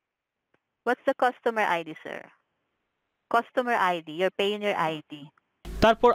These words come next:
Speaker 2: আমি আমার কাস্টমার আইডিটি তাদেরকে দিয়ে দেই। So আপনারা আপনাদের কাস্টমার আইডিটি প্রোভাইড করবেন।
Speaker 1: All right. So the date of birth you provided doesn't match on what we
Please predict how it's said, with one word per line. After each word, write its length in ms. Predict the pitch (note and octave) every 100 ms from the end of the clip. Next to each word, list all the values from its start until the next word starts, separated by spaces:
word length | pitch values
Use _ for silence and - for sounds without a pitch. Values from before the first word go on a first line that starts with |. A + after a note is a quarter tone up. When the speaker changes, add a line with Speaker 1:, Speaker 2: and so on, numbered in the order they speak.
| F3
Speaker 2:
আমি 140 | F#3 F3+
আমার 120 | G3 G3
কাস্টমার 340 | E3+ - G#3 A3
আইডিটি 280 | E3+ F3 G#3+ A3
তাদেরকে 320 | F3 D#3+ D3+ F3
দিয়ে 140 | C#3+ B2+
দেই। 140 | A#2 A#2 - -
So 80 | - A3+ F3
আপনারা 300 | - G#3 A3+ E3
আপনাদের 360 | D#3+ F#3+ F#3+ A3
কাস্টমার 300 | F3 - F#3+ F#3
আইডিটি 280 | F3 G3+ A#3 G#3+
প্রোভাইড 300 | E3+ D3 B2 -
করবেন। 240 | A#2+ A#2 B2 - _ _ _ _ _ _ _ _ _ _ _ -
Speaker 1:
All 120 | D#3 C#3+
right. 180 | D3 C#3+ -
So 80 | A#3 A3 G#3+ - - - -
the 60 | A#3 A3
date 180 | C#4 D#4+
of 40 | -
birth 180 | C4 C4 B3+
you 80 | -
provided 440 | A3 G3+ F#3+ F#3 F#3 F#3
doesn't 300 | F#3+ G3+ F#3 F#3
match 180 | E3+ - F3+
on 60 | E3+
what 120 | E3
we 60 | -